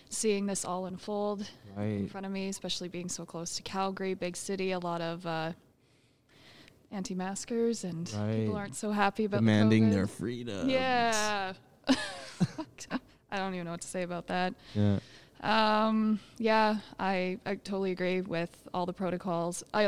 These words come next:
Speaker 1: although that's kinda stupid. Like, I understand, but he did get his vaccine, but it's,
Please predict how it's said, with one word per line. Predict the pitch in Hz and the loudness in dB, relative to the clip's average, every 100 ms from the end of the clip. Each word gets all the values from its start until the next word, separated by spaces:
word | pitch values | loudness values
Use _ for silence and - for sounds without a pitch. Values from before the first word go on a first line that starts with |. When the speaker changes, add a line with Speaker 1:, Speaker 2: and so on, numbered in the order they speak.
| - | 2
Speaker 1:
although | 208 196 | 2 2
that's | 175 160 113 | 2 0 0
kinda | - 135 | -4 -6
stupid. | 165 - 127 123 151 190 - | -4 -4 -4 -4 -4 -4 -8
Like, | - 214 196 - | -2 0 0 2
I | 226 | 4
understand, | 233 240 220 - 202 196 190 - | 6 6 2 0 0 0 -2 -4
but | - 151 147 - - - | -2 -2 -4 -10 -20 -20
he | - 196 | -14 -6
did | 180 175 | -4 -2
get | 170 | -4
his | 165 | -4
vaccine, | 160 151 - 160 160 180 202 - _ | -4 -6 -6 -6 -4 -4 -4 -8 _
but | - - - - | -10 -10 -10 -14
it's, | - - - | -12 -8 -8